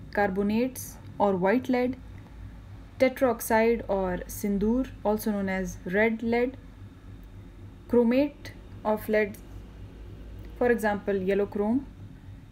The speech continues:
and most importantly, tetraethyl lead, which is the most poisonous. Looking at acute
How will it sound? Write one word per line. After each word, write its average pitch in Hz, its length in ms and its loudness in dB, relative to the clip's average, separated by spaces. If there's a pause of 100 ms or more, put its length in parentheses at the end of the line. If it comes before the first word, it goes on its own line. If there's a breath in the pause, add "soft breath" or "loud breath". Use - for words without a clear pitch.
(460)
and 226 460 6 (200)
most 277 260 4
importantly, 226 720 2 (280)
tetraethyl 220 800 2
lead, 185 240 0
which 202 180 -2
is 202 100 -4
the 196 80 0
most 196 480 -2 (200)
poisonous. 170 580 -2 (4000)
Looking 311 300 2
at 330 240 6
acute 311 520 4